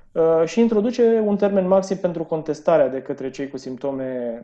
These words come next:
ale unei boli infecțioase a măsurii de izolare. Înainte nu exista acest termen maxim și unii oameni o contestau la o perioadă mai lungă, să spunem, de timp decât cele douăzeci și patru de ore. Cu alte cuvinte,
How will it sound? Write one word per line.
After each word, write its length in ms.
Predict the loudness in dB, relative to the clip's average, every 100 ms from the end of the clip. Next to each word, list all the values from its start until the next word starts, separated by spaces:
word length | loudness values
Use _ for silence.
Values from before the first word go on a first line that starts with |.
| -16
ale 240 | -12 -8 -8
unei 240 | -8 -10
boli 240 | -8 -8 -8
infecțioase 600 | -10 -12 -8 -4 -2 -2
a 20 |
măsurii 320 | -4 -6 -6
de 100 | -2
izolare. 520 | -2 -2 -2 -2 -4 -6
Înainte 760 | -6 -4 -4 -2 0 0 0 -2
nu 80 |
exista 420 | -6 -6 -10 -4 -4
acest 300 | -4 -10 -8
termen 300 | -8 -8 -6
maxim 400 | -6 -6 -10 -14
și 160 | -10
unii 160 | -10 -6
oameni 340 | -6 -6 -8
o 60 | -10
contestau 500 | -10 -12 -8 -2 0
la 80 | -2
o 40 |
perioadă 480 | -4 -6 -6 -6 -8
mai 300 | -8 -10 -8
lungă, 340 | -2 -2 0 -4
să 140 | -6
spunem, 320 | -12 -8 -8
de 80 | -8
timp 280 | -8 -8 -8
decât 240 | -8 -8 -8
cele 180 | -8
douăzeci 300 | -6 -6 -8
și 80 | -10
patru 240 | -8 -8 -4
de 60 | -2
ore. 200 | 0 2
Cu 100 | 2
alte 220 | 2 0
cuvinte, 580 | -2 -2 -2 0 -2